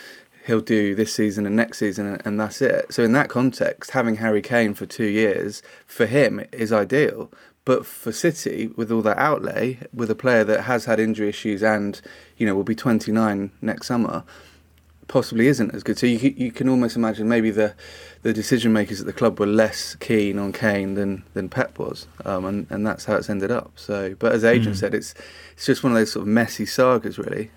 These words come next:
Speaker 1: Um, but honestly, for Kane, I think he's got more chance of, uh, you know, if he does want to catch Alan Shearer and become the all-time top scorer, I think if he stayed at Spurs, I think he'd probably get more goals than he would at City. So, so that's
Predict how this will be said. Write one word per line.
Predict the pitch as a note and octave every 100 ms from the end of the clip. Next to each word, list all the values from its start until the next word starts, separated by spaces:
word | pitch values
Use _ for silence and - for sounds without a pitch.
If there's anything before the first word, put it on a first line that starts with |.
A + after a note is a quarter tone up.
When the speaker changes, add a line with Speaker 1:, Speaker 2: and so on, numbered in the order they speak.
| -
Speaker 1:
Um, | G#2+ G#2 G2+ G2 - _ - - -
but | C#3+
honestly, | G#3 F3 D3+ -
for | - E3
Kane, | - F3+ A#2+
I | B2+
think | D3+
he's | D3+
got | D3+ C#3
more | D3+ D3
chance | C#3 B2+ F#2+ -
of, | G2+ - - _
uh, | G2 -
you | C3+
know, | G#2+
if | G2+ C#3 - - _ _ - _
he | - B2
does | C3 A2
want | A#2
to | A2+
catch | - A#2+ -
Alan | A2+ G#2
Shearer | G2+ B2 A#2+ G#2
and | G2+
become | G#2+ A#2 G#2+
the | G2+
all-time | G2+ - G#2
top | - F2+
scorer, | - A#2+ G#2
I | G#2+
think | A#2
if | A2 A2+
he |
stayed | G#2+ - A#2+ G#2+
at | -
Spurs, | - A2+ G2+
I | G2
think | G#2 -
he'd | -
probably | G#2+ G2+
get | G#2
more | F2 G2+
goals | F2 G#2 F#2+ G#2+
than | - F#2+
he | F#2+
would | F#2+
at | F2+
City. | - G#2 - -
So, | - - F#2+ F#2 - - - - - -
so | -
that's | C4+